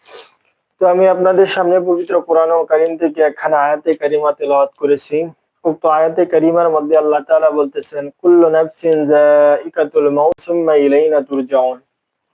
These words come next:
আল্লাহ তাআলা এই আয়াতের মদ-, মধ্যে আল্লাহ তাআলা বলতেছেন, সকল প্রাণ,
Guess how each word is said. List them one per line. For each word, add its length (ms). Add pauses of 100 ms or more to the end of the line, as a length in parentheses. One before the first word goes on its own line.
(520)
আল্লাহ 320
তাআলা 520 (280)
এই 140
আয়াতের 440
মদ-, 420 (220)
মধ্যে 360
আল্লাহ 300
তাআলা 460 (1400)
বলতেছেন, 680
সকল 580 (720)
প্রাণ, 540